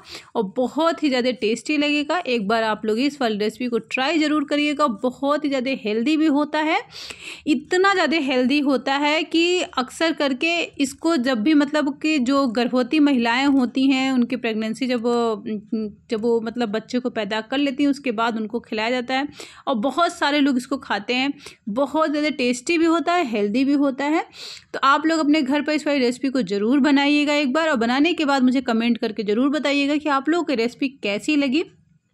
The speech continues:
उसके बाद से उसी कढ़ाई में आपको डाल देना है देसी घी और इसी में आपको डाल देना है गुड़। गुड़ इस देसी घी में ही पिघलेगा, इसमें आपको ज़रा सा भी पानी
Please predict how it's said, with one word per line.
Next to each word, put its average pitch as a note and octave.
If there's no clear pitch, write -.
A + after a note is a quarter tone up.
उसके C4
बाद C#4
से C#4+
उसी D4
कढ़ाई B3+
में C4
आपको A#3
डाल G#3+
देना C#4
है D#4
देसी E4
घी E4+
और D4+
इसी E4+
में F4
आपको C4
डाल G#3+
देना A3+
है B3+
गुड़। G3
गुड़ C#4+
इस D#4
देसी B3+
घी C4
में D4
ही E4
पिघलेगा, D4
इसमें C#4+
आपको C4
ज़रा A3+
सा B3+
भी C4
पानी A#3